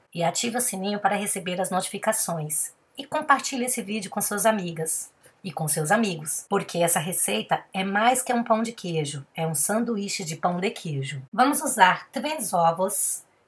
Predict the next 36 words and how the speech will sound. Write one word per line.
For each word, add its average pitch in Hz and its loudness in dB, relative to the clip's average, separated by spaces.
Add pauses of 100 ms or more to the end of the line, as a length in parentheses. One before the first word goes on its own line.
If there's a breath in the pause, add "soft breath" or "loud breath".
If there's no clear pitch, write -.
(120)
três 285 -2
colheres 247 4
de 233 0
sopa 220 0
de 240 -4
queijo, 185 -2 (720)
três 302 0
colheres 247 2
de 196 -2
sopa 220 0
de 196 -2
polvilho 214 2
doce 202 -2
ou 294 6
azedo 208 4
ou 277 6
goma 240 6
de 233 -2
tapioca. 190 2
Sal 294 12
a 339 10
gosto, 185 -2
eu 226 4
não 247 4
vou 262 6
usar, 185 2
mas 190 2
caso 180 6
você 196 0
queira, 233 -2
pode 226 6
colocar 214 4
uma 233 6
pitada 208 2
de 220 -2
sal. 147 4